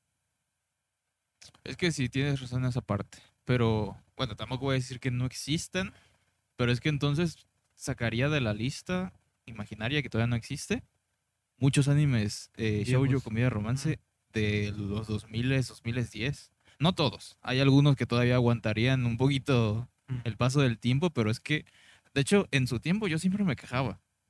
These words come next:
Speaker 1: de, de que estos... a ver, ya no tal cual la típica queja de cómo es que lo eliges a él y todo eso, sino que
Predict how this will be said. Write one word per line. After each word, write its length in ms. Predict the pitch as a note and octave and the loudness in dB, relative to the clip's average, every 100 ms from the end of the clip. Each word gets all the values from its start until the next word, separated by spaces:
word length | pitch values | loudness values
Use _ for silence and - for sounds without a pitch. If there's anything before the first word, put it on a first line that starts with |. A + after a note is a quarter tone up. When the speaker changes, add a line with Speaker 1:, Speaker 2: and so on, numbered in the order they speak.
| _ _ | _ _
Speaker 1:
de, 300 | A2+ G#2+ G2+ - | 0 0 0 -2
de 320 | G#2+ G#2 G2+ | -2 -2 -4
que 80 | - | -6
estos... 840 | A2+ - B2+ A#2 G#2+ - - - _ _ _ _ _ | -8 -2 0 0 -2 -6 -16 -18 _ _ _ _ _
a 80 | G#2+ | -2
ver, 100 | A#2+ | 0
ya 120 | B2+ | 2
no 120 | C3 | 0
tal 300 | A#2+ A#2+ A#2 | 0 0 0
cual 160 | - B2+ | 2 2
la 100 | A#2+ | 2
típica 380 | A#2+ A#2+ B2 G#2+ | 0 -2 -2 -2
queja 340 | A2+ - B2+ | -6 -6 -2
de 200 | G#2+ G2+ | -2 -2
cómo 200 | - A#2+ | -4 -4
es 80 | A#2+ | -4
que 120 | - | -4
lo 80 | A2 | -4
eliges 400 | G#2+ A#2 C3+ - | -4 -4 -6 -6
a 160 | G2+ A2+ | -2 0
él 120 | B2+ | 0
y 40 | |
todo 140 | A#2 B2 | 0 0
eso, 140 | C#3+ | 0
sino 200 | A#2 G#2+ | -4 -8
que 240 | - C3+ | -6 -8